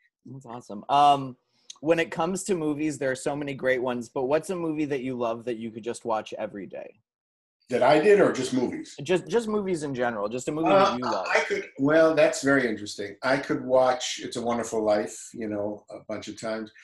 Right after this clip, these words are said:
Speaker 2: I could watch Tremors once a year, the, the science fiction thing.
Speaker 1: Sure.
Speaker 2: Uh, there, there, I was just thinking about, there were other movies that I, I could watch. Charade, I could watch,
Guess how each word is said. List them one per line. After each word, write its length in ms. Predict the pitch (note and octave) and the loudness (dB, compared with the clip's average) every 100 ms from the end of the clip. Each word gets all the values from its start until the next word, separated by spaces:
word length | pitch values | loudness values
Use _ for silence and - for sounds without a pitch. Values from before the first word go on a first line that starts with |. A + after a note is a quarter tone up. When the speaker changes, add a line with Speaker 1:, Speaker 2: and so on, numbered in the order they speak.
| - - _ | -20 -20 _
Speaker 2:
I 120 | A#2 | -2
could 200 | A#2+ - | -2 -4
watch 720 | A2 A2+ A2 G#2+ - - - - _ _ _ _ _ _ _ _ _ | -4 2 2 2 -6 -8 -10 -14 _ _ _ _ _ _ _ _ _
Tremors 600 | - - D3+ C3+ A2+ G#2+ | -8 0 2 2 0 -4
once 260 | A2 A2 A2 | -4 -4 -4
a 60 | |
year, 460 | G#2+ G2+ G2 G2+ G#2 - _ - | -6 -4 -4 -4 -6 -14 _ -20
the, 80 | - | -18
the 180 | F#2+ G#2 | -14 -12
science 400 | - B2+ G#2 G#2 | -2 0 2 -2
fiction 360 | A2 G#2 G#2+ - | -6 -8 -8 -10
thing. 340 | A2 G#2+ G#2 _ _ | -8 -8 -10 _ _
Speaker 1:
Sure. 440 | - A2 B2 A#2 B2 | -10 -4 -4 -4 -6
Speaker 2:
Uh, 100 | A#2+ _ _ _ - | -8 _ _ _ -4
there, 160 | F3 G3+ | -2 0
there, 240 | F3 F#3+ | 0 0
I 240 | E3 E3+ | 0 0
was 80 | A#3+ | -2
just 200 | G#3+ - | -2 -4
thinking 240 | F#3 F3+ A#2 | -6 -4 -4
about, 280 | G2 G2 - | -4 -6 -4
there 120 | A2 | -2
were 200 | A2+ - | -2 -2
other 360 | B2+ B2 A#2+ - | -2 0 -2 -8
movies 360 | B2 B2 A#2+ A2+ | -6 -4 -4 -4
that 120 | A2 | -2
I, 180 | A2 G#2 - - | -2 -2 -8 -10
I 60 | A2 | -10
could 200 | - G#2+ | -8 -6
watch. 480 | A2 A2 G#2+ - - | -2 -2 -2 -10 -10
Charade, 580 | - B2+ G#2 G#2 G#2+ G#2+ | -6 -2 0 0 0 0
I 80 | G#2+ | -2
could 180 | G#2 G2 | -4 -6
watch, 540 | G2+ F#2+ - - - | -4 -4 -6 -12 -14